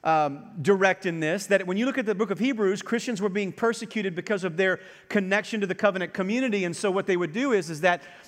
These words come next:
uh, so that they could be relieved of their persecution, they were disfellowshipping or disassociating themselves with the fellowship of believers.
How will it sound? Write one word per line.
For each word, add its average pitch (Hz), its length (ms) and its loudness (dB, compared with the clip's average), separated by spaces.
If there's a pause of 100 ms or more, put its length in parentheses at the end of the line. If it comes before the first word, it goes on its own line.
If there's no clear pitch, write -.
(140)
uh, 165 180 2
so 220 160 0
that 185 140 -2
they 185 100 4
could 180 180 -2
be 185 120 0
relieved 185 440 2
of 208 60 0
their 180 100 0
persecution, 190 760 -4
they 185 120 2
were 180 160 0
disfellowshipping 190 920 -2
or 147 100 0
disassociating 208 720 -2
themselves 165 400 -2 (240)
with 180 120 -2
the 175 80 -4
fellowship 190 460 -2
of 143 120 -4
believers. 156 580 -6